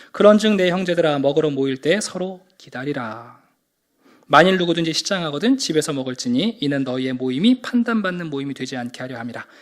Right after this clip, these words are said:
그 밖의 일들은 내가 언제든지 갈 때 바로 잡으리라." 어떻게 하라고요? 기다려서 함께 먹으라예요. 이거 제가 얘기하는 게 아니고 우리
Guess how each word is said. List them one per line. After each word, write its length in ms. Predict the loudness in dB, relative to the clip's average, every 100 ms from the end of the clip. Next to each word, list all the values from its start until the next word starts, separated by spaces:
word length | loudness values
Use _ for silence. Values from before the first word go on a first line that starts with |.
| -20
그 140 | -6 -4
밖의 280 | -4 -6 -8
일들은 360 | -2 2 2
내가 220 | 0 -10
언제든지 500 | -6 -4 -4 -4 -6
갈 220 | -8 -16 -12
때 300 | -10 -10 -12
바로 340 | -16 -16 -18 _
잡으리라." 680 | -18 -16 -14 -14 -14 -18 -20 _ _ _ _
어떻게 280 | -8 -4 -2
하라고요? 440 | -2 -2 -4 -4 -8 _ _ _ _
기다려서 760 | -2 0 2 0 2 0 0 -8 _ _
함께 380 | -16 -2 -2 0
먹으라예요. 520 | -4 -6 -12 -16 -16 _ _ _ _ _ _
이거 100 | -10
제가 320 | -6 0 2
얘기하는 360 | 2 0 -4 -4
게 80 | -4
아니고 560 | -4 -6 -2 -2 -4 -14 _ _ _ _ _ _ _ _ _ _ -2
우리 340 | 0 0 -4